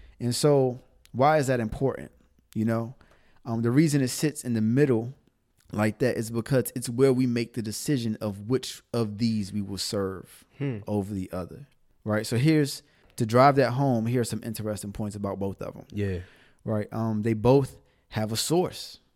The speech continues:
Speaker 1: And like,
Speaker 2: Yeah.
Speaker 1: so we look at, again, like, uh, Genesis two and seven, you know, the body is, like, created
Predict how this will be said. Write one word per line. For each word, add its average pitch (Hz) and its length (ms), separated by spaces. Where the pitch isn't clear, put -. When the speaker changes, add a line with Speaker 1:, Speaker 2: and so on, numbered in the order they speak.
Speaker 1:
And 110 80
like, 104 120
Speaker 2:
Yeah. 98 80
Speaker 1:
so 113 120
we 110 180
look 120 200
at, 123 200
again, 117 560
like, 110 220
uh, 107 200
Genesis 113 400
two 123 160
and 110 100
seven, 113 400
you - 80
know, 110 140
the 101 120
body 113 720
is, 110 200
like, 104 180
created 110 680